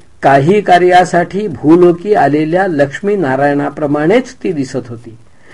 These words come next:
ती स्नेहाने प्रसन्न व मधुर होती.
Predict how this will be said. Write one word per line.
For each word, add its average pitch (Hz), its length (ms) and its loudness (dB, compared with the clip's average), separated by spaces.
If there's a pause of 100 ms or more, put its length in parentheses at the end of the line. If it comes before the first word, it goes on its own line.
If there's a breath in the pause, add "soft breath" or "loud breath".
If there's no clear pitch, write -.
(300 loud breath)
ती 233 140 0
स्नेहाने 196 580 2
प्रसन्न 202 500 -2
व 196 220 0
मधुर 175 340 2
होती. 117 420 -4